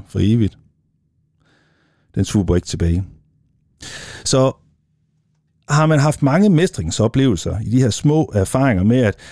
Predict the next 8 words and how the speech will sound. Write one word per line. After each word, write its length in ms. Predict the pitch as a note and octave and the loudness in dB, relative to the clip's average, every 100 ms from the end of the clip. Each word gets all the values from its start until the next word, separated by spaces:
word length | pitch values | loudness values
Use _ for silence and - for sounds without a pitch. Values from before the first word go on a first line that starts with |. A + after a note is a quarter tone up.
| - - - - - - _ _ _ _ | -20 -20 -20 -20 -20 -20 _ _ _ _
at 220 | C3 B2 | -2 0
man 120 | B2 | 0
har 100 | A#2 | 0
kunne, 280 | - A2+ G2+ - - | 0 0 -2 -4 -4
øh, 100 | A#2 | -2
altså, 340 | F#2 G2 A#2 - - - - - - - _ _ | -2 -2 -4 -6 -8 -8 -8 -12 -18 -20 _ _
altså, 200 | - - - - - _ _ _ _ _ _ _ _ _ _ _ | -8 -8 -10 -18 -20 _ _ _ _ _ _ _ _ _ _ _
at 140 | A2+ | -4